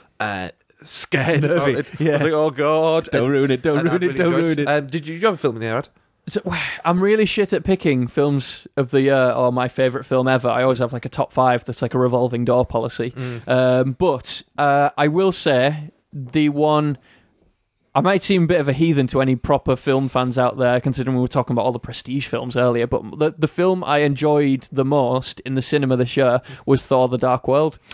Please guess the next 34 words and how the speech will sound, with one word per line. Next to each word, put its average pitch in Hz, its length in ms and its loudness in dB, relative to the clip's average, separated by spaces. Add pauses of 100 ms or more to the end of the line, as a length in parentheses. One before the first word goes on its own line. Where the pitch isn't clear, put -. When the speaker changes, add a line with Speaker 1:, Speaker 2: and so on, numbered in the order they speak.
(120)
Speaker 2:
That 151 160 2
was 151 160 2
good. 110 240 0
It 110 80 -2
Speaker 1:
Right. 131 140 2
Speaker 2:
was 151 80 -2
good 127 120 0
fun. 98 320 -2
Speaker 3:
Um, 139 420 2
Speaker 2:
Yeah. 147 120 2
Speaker 3:
and 143 260 0
it, 156 180 2
it's, 151 320 -2
it's, - 280 -4
it's - 180 -2
flawed - 460 -2
'cause 180 120 -4
it's 190 200 -2
just, - 400 -2
it's, - 160 -4
you 294 40 -2
know, 123 60 0
it's 131 140 0
a - 20 4
s-, - 220 -2 (100)
big 135 140 2
superhero 135 680 2
film. 117 300 -4
It's 131 120 -2
Speaker 1:
Yeah. 120 100 4
Speaker 3:
big 117 160 -6
dumb 123 160 -6
space 139 280 -2
fun. - 220 -14